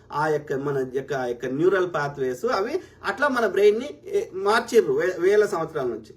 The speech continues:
కాబట్టి ఒక రెడ్డి ఆయన మనని, ఒక మాదిగ ఆయన ఇట్లా అన్నాడు, ఒక వెల్మ ఆయన అన్నాడు అంటే నేను ఆయనను తప్పు పడతలేను.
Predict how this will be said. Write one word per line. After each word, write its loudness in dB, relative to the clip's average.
కాబట్టి -4
ఒక 2
రెడ్డి 6
ఆయన 2
మనని, -4
ఒక 0
మాదిగ 4
ఆయన 2
ఇట్లా 0
అన్నాడు, 0
ఒక 2
వెల్మ 4
ఆయన 4
అన్నాడు 2
అంటే -2
నేను -2
ఆయనను -2
తప్పు 2
పడతలేను. 2